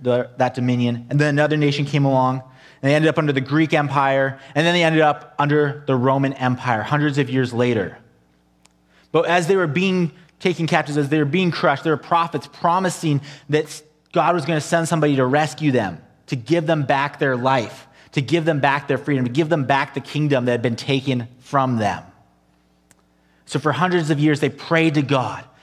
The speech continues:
"God, please send this Messiah. God, please save us. God, please give us the ability to overpower the Romans and find freedom."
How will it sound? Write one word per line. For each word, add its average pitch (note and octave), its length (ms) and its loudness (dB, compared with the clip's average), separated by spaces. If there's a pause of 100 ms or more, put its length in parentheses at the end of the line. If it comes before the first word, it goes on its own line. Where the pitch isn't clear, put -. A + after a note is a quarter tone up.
(140)
"God, C#3+ 400 -2
please D3+ 320 0
send C#3 320 0
this C3 180 -2
Messiah. B2 500 0 (200)
God, C#3+ 300 -2
please D#3 340 0
save C3+ 340 0
us. G#2+ 140 -2
God, C#3 300 -2
please D#3 380 0 (220)
give E3 80 0
us D3+ 80 -2
the D#3 140 0
ability C#3+ 420 2
to - 180 -2
overpower D3 540 0
the C3 80 0
Romans B2+ 500 0
and B2+ 140 -6
find C3 320 -2
freedom." B2+ 540 -2